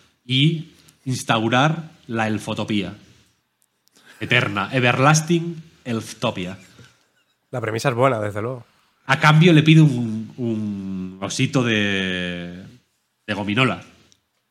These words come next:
Speaker 1: que es la moneda en este juego, ¿no? El objetivo del juego es acumular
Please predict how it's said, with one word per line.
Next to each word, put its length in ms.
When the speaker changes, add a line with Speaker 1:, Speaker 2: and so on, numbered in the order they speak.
Speaker 1:
que 300
es 260
la 340
moneda 1000
en 100
este 180
juego, 380
¿no? 120
El 160
objetivo 440
del 100
juego 240
es 60
acumular 640